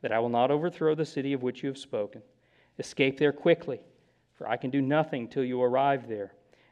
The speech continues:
Therefore, the name of the city was called Zoar. This is the word of the Lord. Thanks be to God. Uh, it's a, a fascinating passage, and one that, as we, we unpack it this morning,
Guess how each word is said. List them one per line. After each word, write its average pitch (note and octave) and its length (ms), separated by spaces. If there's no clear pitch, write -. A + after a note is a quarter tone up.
Therefore, C3 320
the B2 100
name A#2+ 220
of A2+ 80
the A2+ 80
city C3+ 300
was G#2+ 160
called G#2 280
Zoar. G2+ 540
This C#3 180
is C3 80
the - 80
word B2+ 220
of A2+ 80
the A#2+ 40
Lord. A2 400
Thanks A#2+ 360
be A#2+ 240
to A#2 160
God. A2 460
Uh, C3 140
it's D3 260
a, B2+ 440
a C3 60
fascinating D#3 580
passage, D3+ 500
and C3 160
one D3 220
that, C#3 100
as C#3 180
we, C3 260
we D3 180
unpack D3+ 480
it C#3 100
this C3+ 180
morning, C#3+ 520